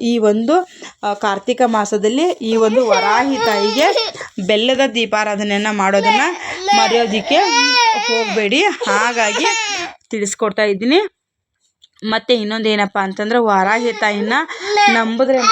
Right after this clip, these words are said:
ಸಾಕು, ಯಾವುದೇ ಕಾರಣಕ್ಕೂ ಕೂಡ ಕೈ ಬಿಡೋದಿಲ್ಲ. ಹಾಗಾಗಿ ನೀವು ತಾಯಿಯನ್ನ ನಂಬಿ, ನಂಬಿದ್ರೆ ಮಾತ್ರ ಯಾವತ್ತೂ ನಿಮ್ದ ತಾಯಿ ಕೈ ಬಿಡೋದಿಲ್ಲ. ಯಾಕೆ ಮತ್ತೆ ಮತ್ತೆ ಹೇಳ್ತೀನಿ ಅಂತಂದ್ರೆ, ನೀವು ವರಾಹಿ ಅಮ್ಮನ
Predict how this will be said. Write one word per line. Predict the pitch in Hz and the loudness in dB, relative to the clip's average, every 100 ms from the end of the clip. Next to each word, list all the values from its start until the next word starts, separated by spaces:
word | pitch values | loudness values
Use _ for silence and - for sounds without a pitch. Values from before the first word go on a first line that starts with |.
| 427 392 330 | 2 0 0
ಸಾಕು, | 226 202 202 330 427 - - - 220 | 2 2 0 -2 -2 -10 -20 -8 -2
ಯಾವುದೇ | 214 214 247 277 | 0 2 0 0
ಕಾರಣಕ್ಕೂ | 254 214 220 208 202 | -2 0 -2 -4 -2
ಕೂಡ | 240 339 381 - - | 2 2 0 -8 -16
ಕೈ | - 226 214 | -2 0 2
ಬಿಡೋದಿಲ್ಲ. | 202 208 208 202 220 349 - - - - | 2 4 2 2 2 0 -2 -12 -14 -4
ಹಾಗಾಗಿ | 226 269 269 262 508 554 | -2 0 0 0 2 2
ನೀವು | 508 480 427 415 - 466 - _ _ - - 466 494 480 466 285 | 2 2 0 -2 -4 -8 -8 _ _ -16 -4 0 2 2 2 0
ತಾಯಿಯನ್ನ | 196 226 233 226 233 | 0 0 -2 -2 -4
ನಂಬಿ, | 220 240 269 247 311 | -2 0 0 2 0
ನಂಬಿದ್ರೆ | 403 262 214 247 285 302 269 269 269 | 2 0 0 2 2 2 2 2 2
ಮಾತ್ರ | 240 226 247 | 0 -2 -2
ಯಾವತ್ತೂ | 214 196 220 247 | -2 -2 -2 -2
ನಿಮ್ದ | 220 208 208 226 208 | 0 -2 0 0 0
ತಾಯಿ | 196 202 | 0 -2
ಕೈ | 208 202 | 0 0
ಬಿಡೋದಿಲ್ಲ. | 196 196 190 202 | 2 0 2 2
ಯಾಕೆ | 202 220 269 233 | 2 0 0 -2
ಮತ್ತೆ | 208 226 | -2 -2
ಮತ್ತೆ | 220 208 | -2 0
ಹೇಳ್ತೀನಿ | 220 202 202 208 202 | 0 0 -2 -2 -2
ಅಂತಂದ್ರೆ, | 190 196 190 311 339 - - - | -2 -4 0 0 -2 -10 -18 -10
ನೀವು | 226 247 226 | -6 -2 0
ವರಾಹಿ | 190 185 214 214 | 0 0 0 -2
ಅಮ್ಮನ | 202 208 | -4 -4